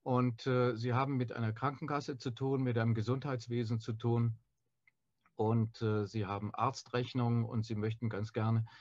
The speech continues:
dass eine Krankenkasse oder eine Krankenversicherung oder eine vergleichbare Einrichtung, äh, Ihre Gesundheitskosten teilweise übernimmt oder zumindest bezuschusst.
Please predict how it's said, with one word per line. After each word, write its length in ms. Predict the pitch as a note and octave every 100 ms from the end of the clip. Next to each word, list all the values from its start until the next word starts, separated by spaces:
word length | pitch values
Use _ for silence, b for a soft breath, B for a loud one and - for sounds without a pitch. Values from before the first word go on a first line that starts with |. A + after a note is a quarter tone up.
| B B B B
dass 280 | B2 A2+ -
eine 240 | A2+ G#2+
Krankenkasse 640 | G#2 G#2+ A#2 A#2 A2+ G#2 A2
oder 140 | G2+
eine 140 | G2+
Krankenversicherung 920 | G#2 A2 A#2+ A2 A2+ A2+ A2 G#2 A2
oder 160 | G#2+ G2
eine 140 | F#2
vergleichbare 880 | F2+ G#2 F2+ G2+ C3 - A#2+ A2 G#2+
Einrichtung, 760 | G2 G#2+ G#2+ G#2+ A2 G#2+ G#2+ A2 b b b b -
äh, 260 | A2+ G#2+ A2
Ihre 340 | C3 C3 A#2
Gesundheitskosten 920 | A2+ A2 A2+ A2+ A2 - G#2 G#2 - F#2
teilweise 500 | G#2 A2 G#2+ G2+ G2
übernimmt 480 | F#2+ G2+ A#2+ B2+
oder 220 | - A2 G#2+
zumindest 580 | G#2 G2 G#2+ A#2 A2
bezuschusst. 880 | - A2 - A2 - F2+ - - -